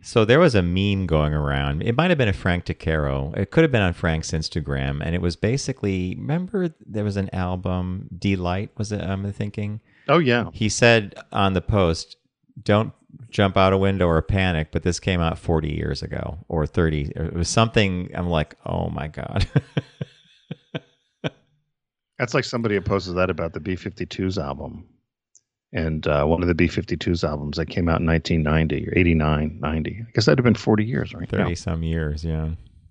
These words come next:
Speaker 1: Oh, thirty-one,
Speaker 2: And
Speaker 1: thirty.
Speaker 2: you and I are bad with
Speaker 1: We
Speaker 2: math.
Speaker 1: wanna be bad with math when it comes to ages and placing us in the time stream. So, uh,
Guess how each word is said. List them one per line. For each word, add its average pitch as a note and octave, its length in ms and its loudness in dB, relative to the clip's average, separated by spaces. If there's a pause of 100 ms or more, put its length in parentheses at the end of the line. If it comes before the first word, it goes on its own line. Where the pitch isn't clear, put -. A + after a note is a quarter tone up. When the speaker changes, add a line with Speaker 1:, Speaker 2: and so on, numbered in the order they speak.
(100)
Speaker 1:
Oh, D#3 180 -4
thirty-one, G2+ 480 -2
Speaker 2:
And G#2 100 -6
Speaker 1:
thirty. G2 320 -4
Speaker 2:
you C#3+ 160 8
and B2 100 8
I G#2+ 60 6
are G#2 100 6
bad F2 300 0
with D2+ 100 -10
Speaker 1:
We A2+ 80 2
Speaker 2:
math. G#2+ 100 2
Speaker 1:
wanna A#2 240 4
be D#2 140 0
bad D2 300 2
with D2 160 -6
math D2 320 0
when D#2+ 80 -2
it D2 100 -4
comes D#2 280 -2
to D2+ 200 -2
ages D#2 640 -2
and D2+ 200 -6
placing D#2+ 400 -4
us D2+ 180 -4
in D2+ 60 -6
the C#2+ 80 -4
time E2 320 -2
stream. D#2 260 -6
So, A2+ 380 4
uh, G#2 380 2